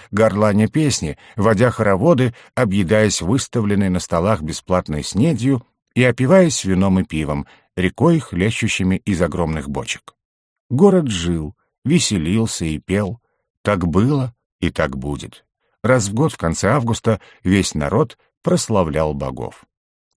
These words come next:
Крики, гвалт, хохот, музыка, запах вина, сдоба и жареного мяса — всё это смешивалось в праздничный ком радости, жизни и праздника. Джок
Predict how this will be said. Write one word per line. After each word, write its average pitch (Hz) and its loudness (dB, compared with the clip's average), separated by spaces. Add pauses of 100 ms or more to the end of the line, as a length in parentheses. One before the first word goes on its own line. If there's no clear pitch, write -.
(120)
Крики, 113 0
гвалт, 82 0
хохот, - 0
музыка, 95 0
запах 117 -2
вина, 123 2
сдоба 131 2
и 139 4
жареного 120 2
мяса — 165 4 (340)
всё - 4
это 190 4
смешивалось 131 2
в - -16
праздничный 98 0
ком 73 -4
радости, 120 -2 (240)
жизни 78 -2 (200)
и 78 -8
праздника. 64 -8 (1040)
Джок 85 0